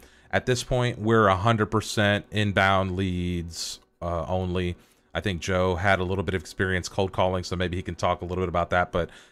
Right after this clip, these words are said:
um, I'm not sure cold calling, and, uh, that's not the right fit for web, web development. But I'm gonna let Joe talk to that, 'cause he started out by selling,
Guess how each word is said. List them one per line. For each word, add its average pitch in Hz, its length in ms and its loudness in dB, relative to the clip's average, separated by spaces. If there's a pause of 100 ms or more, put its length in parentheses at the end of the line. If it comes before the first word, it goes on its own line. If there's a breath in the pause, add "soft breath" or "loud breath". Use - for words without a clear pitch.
(120 loud breath)
um, 82 240 -4
I'm 120 140 6
not 160 180 6
sure 131 160 2
cold 110 280 0
calling, 107 560 4 (500 soft breath)
and, 87 680 -2 (140)
uh, 85 120 -8
that's 110 300 0
not 135 160 2
the 123 60 4
right 104 280 6
fit 95 400 0
for 82 440 0
web, 82 360 -2
web 90 200 -2
development. 78 580 -4
But 95 80 0
I'm 104 80 2
gonna 101 100 2
let 85 120 2
Joe 82 240 -2
talk 85 240 -2
to 76 60 -10
that, 80 140 -2
'cause - 120 -10
he 101 100 -2
started 85 400 0
out 78 300 -2
by 78 80 -4
selling, 78 500 -6